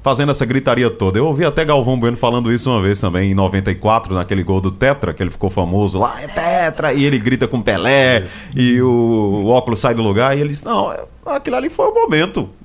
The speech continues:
o momento pediu aquela emoção." Mas eu, eu digo sempre o seguinte, Geraldo, a, a emoção, essa paixão, no caso do futebol,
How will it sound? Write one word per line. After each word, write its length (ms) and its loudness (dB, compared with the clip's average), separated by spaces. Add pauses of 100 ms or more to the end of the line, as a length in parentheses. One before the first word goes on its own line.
(260)
o 120 -4
momento 360 0
pediu 300 0
aquela 180 -2
emoção." 480 0 (640)
Mas 240 2
eu, 200 2
eu 100 0
digo 340 -2
sempre 240 -2
o 20 -4
seguinte, 360 -2
Geraldo, 260 0
a, 60 4
a 260 0
emoção, 540 0
essa 200 -2
paixão, 840 0 (380)
no 120 -2
caso 240 0
do 60 -4
futebol, 680 -2